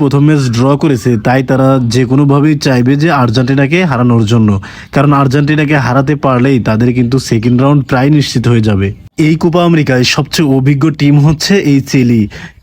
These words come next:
এই চিলির কয়েকটা খেলোয়াড় প্রায় তাদের জাতীয় দলের হয়ে প্রায়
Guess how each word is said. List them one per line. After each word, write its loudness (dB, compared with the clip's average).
এই 0
চিলির 0
কয়েকটা 0
খেলোয়াড় 0
প্রায় 0
তাদের 0
জাতীয় 0
দলের 2
হয়ে 2
প্রায় 0